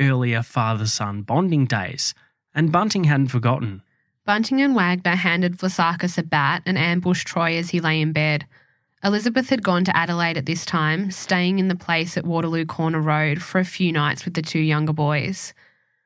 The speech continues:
Speaker 2: Troy was instantly terrified and began screaming out to his brother,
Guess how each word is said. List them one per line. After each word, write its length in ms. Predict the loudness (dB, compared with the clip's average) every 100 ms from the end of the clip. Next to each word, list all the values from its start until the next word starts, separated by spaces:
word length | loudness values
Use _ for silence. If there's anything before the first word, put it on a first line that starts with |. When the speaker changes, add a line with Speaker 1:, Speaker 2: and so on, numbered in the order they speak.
| _ _
Speaker 2:
Troy 260 | -2 2 2
was 160 | 2 2
instantly 440 | 0 0 0 0
terrified 680 | 0 0 0 0 2 2 2
and 80 |
began 320 | -2 0 -2 -2
screaming 460 | -4 -2 -2 0
out 180 | 0 -2
to 120 | -2
his 180 | 0 -2
brother, 500 | 0 0 2 0 -2